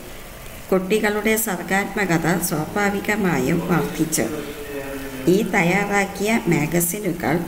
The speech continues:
ക്ലാസ് ലൈബ്രറിയിലേക്ക് സൂക്ഷിച്ചിട്ടുണ്ട്. അടുത്ത വർഷം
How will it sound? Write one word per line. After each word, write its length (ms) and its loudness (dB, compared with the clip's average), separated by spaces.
ക്ലാസ് 380 2
ലൈബ്രറിയിലേക്ക് 1080 0
സൂക്ഷിച്ചിട്ടുണ്ട്. 1000 2
അടുത്ത 360 2
വർഷം 480 0